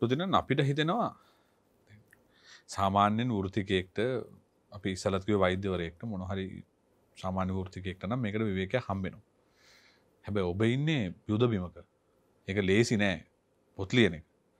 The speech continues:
කොයි වෙලාවෙ කොහෙන් සතුරා මතුවේද දන්නේ නෑ. මේක, අ, සටනට විරාමයක් තියලා ඔබට ලියන්න, "ආ, යා ලිය ලිය ඉන්නේ, අර ලියන්න වෙලාවක් දෙන්න ඕනේ" කියලා වෙඩි උණ්ඩ අඳුරන්නේ නෑ.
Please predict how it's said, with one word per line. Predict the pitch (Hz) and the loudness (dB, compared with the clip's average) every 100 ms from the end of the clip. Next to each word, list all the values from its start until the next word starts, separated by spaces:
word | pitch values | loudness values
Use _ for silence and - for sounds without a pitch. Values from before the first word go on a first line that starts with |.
| _ - - - - | _ -20 -20 -14 -2
කොයි | 107 | 2
වෙලාවෙ | 104 101 117 127 | 6 8 8 4
කොහෙන් | 101 107 127 | 2 0 0
සතුරා | 104 95 120 | 0 4 6
මතුවේද | 110 101 117 107 | 6 4 4 4
දන්නේ | 101 98 | 2 0
නෑ. | 90 71 - _ _ _ _ _ | -2 -6 -12 _ _ _ _ _
මේක, | 98 95 - | -14 -12 -6
අ, | 95 85 - - - - _ 82 - - | -6 -8 -16 -20 -20 -20 _ -14 -12 -12
සටනට | - 98 107 135 131 | 2 4 6 6 6
විරාමයක් | 107 113 120 135 127 - | 8 10 10 8 4 4
තියලා | 139 143 139 120 | 6 8 8 4
ඔබට | 123 110 120 | -4 -2 2
ලියන්න, | 104 107 113 113 | 4 6 6 4
"ආ, | 95 | 4
යා | 95 | 4
ලිය | 98 98 98 | 2 2 2
ලිය | 101 98 | 2 0
ඉන්නේ, | 104 | 0
අර | 98 | -2
ලියන්න | 98 101 98 | -2 -2 0
වෙලාවක් | 101 101 104 107 | 0 2 2 0
දෙන්න | 104 | -2
ඕනේ" | 104 104 | -4 -2
කියලා | 123 123 - - - - - | 0 -2 -4 -20 -20 -6 2
වෙඩි | 113 135 | 6 8
උණ්ඩ | 143 | 10
අඳුරන්නේ | 139 135 135 95 87 | 10 10 8 6 4
නෑ. | 107 | 0